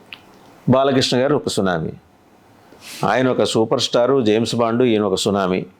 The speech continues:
బాలకృష్ణ గారు, మీరు పవర్ స్టారు, జనాలు వెర్రి వెంగళప్పలు అనమాట.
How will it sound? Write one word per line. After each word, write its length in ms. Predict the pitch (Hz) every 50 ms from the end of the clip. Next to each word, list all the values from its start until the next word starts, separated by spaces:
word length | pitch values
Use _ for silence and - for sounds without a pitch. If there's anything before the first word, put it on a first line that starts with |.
| _ _ _ - - - - - - - - - -
బాలకృష్ణ 440 | 95 95 98 95 92 87 - - 98
గారు, 240 | 90 85 - - - - _ _ _ _ - - - _ _ _ - - - - - - - - - -
మీరు 240 | 120 123 135 139 131
పవర్ 280 | 131 - 110 107 107 104
స్టారు, 420 | - - - 90 82 85 - - - _ _ _ _ _ _ _ - - - - - - - - -
జనాలు 840 | 107 107 131 139 160 175 180 175 175 151 135 135 143 156 160 - - - - _ _ -
వెర్రి 200 | - 117 123 135
వెంగళప్పలు 460 | 135 131 120 110 107 104 107 - 87
అనమాట. 320 | 82 82 85 85 82 -